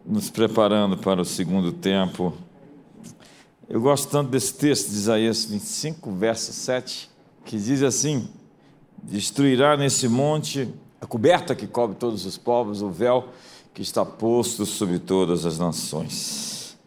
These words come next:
Pai, nós queremos esse pergaminho enrolado para que percebamos não somente o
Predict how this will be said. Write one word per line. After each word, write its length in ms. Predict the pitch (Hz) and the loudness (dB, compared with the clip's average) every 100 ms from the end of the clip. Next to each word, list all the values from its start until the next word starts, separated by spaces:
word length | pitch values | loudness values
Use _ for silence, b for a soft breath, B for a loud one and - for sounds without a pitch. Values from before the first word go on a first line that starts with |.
| B B B B B B | B B B B B B
Pai, 140 | 120 | 2
nós 140 | 123 113 | 2 2
queremos 360 | 127 131 120 | 2 4 4
esse 580 | 120 120 120 104 85 - - - | 2 0 0 0 -2 -8 -8 2
pergaminho 800 | 113 101 110 101 113 123 104 87 - - - - - - - _ _ - | 2 4 4 6 6 6 4 2 -4 -12 -16 -16 -18 -20 -20 _ _ -2
enrolado 960 | 107 101 113 107 107 98 90 87 - - _ - | 0 2 4 4 2 0 -2 -8 -14 -20 _ -8
para 180 | 95 98 | -6 -6
que 100 | - | -6
percebamos 920 | - 110 - 95 104 110 98 - - - _ B B B B B B B - | -4 -2 0 0 2 2 -2 -8 -16 -20 _ B B B B B B B -8
não 180 | 98 131 | -2 -2
somente 600 | 110 131 117 123 110 117 | 0 0 2 -2 -2 0
o 180 | 101 | 0